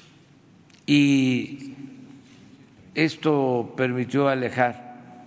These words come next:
el conflicto también con Estados Unidos. Entonces tenemos ya, eh, el informe para que ustedes lo conozcan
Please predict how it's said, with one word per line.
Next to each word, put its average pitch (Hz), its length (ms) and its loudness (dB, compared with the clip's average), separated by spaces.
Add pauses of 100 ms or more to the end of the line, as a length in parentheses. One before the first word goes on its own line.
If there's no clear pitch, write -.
el - 120 -10
conflicto 120 600 -4
también 113 600 -4 (680)
con 127 520 -2 (540)
Estados 120 500 -4
Unidos. 90 500 -8 (420)
Entonces 143 320 -2
tenemos 147 420 -2
ya, 135 580 -4 (400)
eh, 107 680 -2 (200)
el 110 200 -2
informe 160 520 0
para 95 560 -6 (540)
que - 80 -10
ustedes 123 320 0
lo 113 180 0
conozcan 160 680 -2